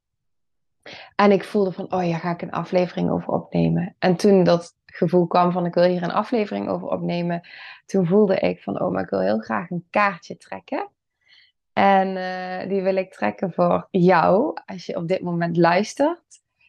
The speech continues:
Ik heb, eh, de intentie gezet, eh, naar aanleiding van haar vraag,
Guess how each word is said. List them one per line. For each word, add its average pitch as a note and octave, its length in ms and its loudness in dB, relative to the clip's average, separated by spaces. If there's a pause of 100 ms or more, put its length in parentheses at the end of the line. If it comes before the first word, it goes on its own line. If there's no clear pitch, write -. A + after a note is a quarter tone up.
(180)
Ik F#3+ 180 -4
heb, F3 300 0
eh, F3 140 4
de F3 80 4
intentie G#3+ 640 4
gezet, F3 680 -2 (100)
eh, F3+ 140 -14
naar E3+ 180 -4
aanleiding F3+ 360 2
van G#3 160 2
haar G#3+ 180 2
vraag, G3+ 480 0